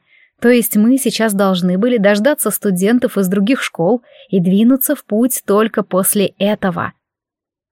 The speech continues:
Я, правда, не поняла, а куда они собрались прибывать.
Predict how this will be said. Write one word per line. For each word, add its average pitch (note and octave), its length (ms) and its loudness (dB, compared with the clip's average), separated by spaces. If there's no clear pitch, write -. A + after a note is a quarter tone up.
Я, G#3 240 0
правда, G3 300 2
не G3 100 2
поняла, A#3+ 380 2
а - 80 -4
куда D4+ 260 2
они C#4+ 220 4
собрались A#3 480 0
прибывать. G#3 720 0